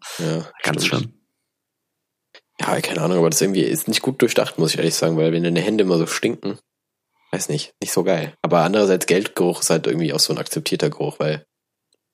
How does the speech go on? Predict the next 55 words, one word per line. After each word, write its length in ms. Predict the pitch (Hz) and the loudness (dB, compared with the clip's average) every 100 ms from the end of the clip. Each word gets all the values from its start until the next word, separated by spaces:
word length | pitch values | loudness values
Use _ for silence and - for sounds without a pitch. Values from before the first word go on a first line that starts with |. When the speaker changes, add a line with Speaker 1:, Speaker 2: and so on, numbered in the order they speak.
| - | 0
Speaker 2:
Nee, 80 | 95 | 2
überhaupt 320 | 90 87 - | 2 0 0
nicht. 260 | 82 - - - - _ _ - | -2 -4 -10 -20 -20 _ _ -2
Nee, 160 | 87 80 | 2 2
Marco, 220 | 69 - | 2 0
da 40 | 90 | 2
bin 100 | 87 | 2
ich 80 | |
nicht 160 | 90 82 | 0 0
dabei. 300 | 87 85 123 - _ _ _ | 2 0 0 -8 _ _ _
Speaker 1:
Ja, 140 | - - | -4 2
wobei, 260 | 90 92 | 4 4
eigentlich 220 | 71 95 107 | 2 0 -2
hast 160 | 98 | -2
du 60 | 80 | 0
recht. 260 | 85 - - | 0 -2 0
Eigentlich 240 | 92 - | 0 4
ist 0 | |
er, 160 | 85 82 82 | 2 0 -2
also, 220 | 82 92 - _ _ _ _ | 0 0 -2 _ _ _ _
ich 240 | - - 90 | -8 -4 0
sag 180 | 110 | 0
mal 80 | 98 | 0
nicht 120 | 92 - | 0 -2
akzeptiert, 880 | - - 80 - - 131 147 - | -2 -4 -2 0 2 2 2 0
aber 500 | 85 85 85 82 - _ _ _ _ _ _ _ _ _ _ _ - | 2 4 4 2 -2 _ _ _ _ _ _ _ _ _ _ _ -6
nicht 200 | 175 - | 0 0
so 100 | - | 0
verwerflich 800 | - 147 - 71 151 82 - | 0 0 2 2 0 -2 -2
wie 80 | - | -2
andere 380 | - 73 71 - | -2 -4 -4 -6
Gerüche, 420 | 147 73 - - | -4 -4 -4 -6
so. 240 | - - - _ _ _ _ _ _ _ _ _ _ _ | -6 -10 -14 _ _ _ _ _ _ _ _ _ _ _
Weiß 160 | 90 85 | 0 2
nicht, 100 | 82 | 0
wenn 120 | 82 | 2
du 40 | |
jetzt 100 | 82 | 0
die 60 | 85 | 2
Speaker 2:
Ja. 40 | |
Speaker 1:
ganze 160 | 85 85 | 0 2
Zeit 140 | 92 | 2
immer 180 | 85 85 | 2 2
so 80 | 82 | 0
einen 140 | 78 | -2
Blauschimmel 500 | 78 78 104 - 80 | 0 2 2 0 -2
in 80 | 78 | -4
deiner 160 | 73 78 | -2 -2
Jackentasche 500 | 76 - - 82 85 | -2 -4 -8 -4 0
hast, 200 | 95 - | 2 2
so 120 | 82 | 0
wär 120 | 87 | -2
nicht 160 | 98 - | -2 -4
so 140 | 69 | -4
geil. 120 | 67 | -2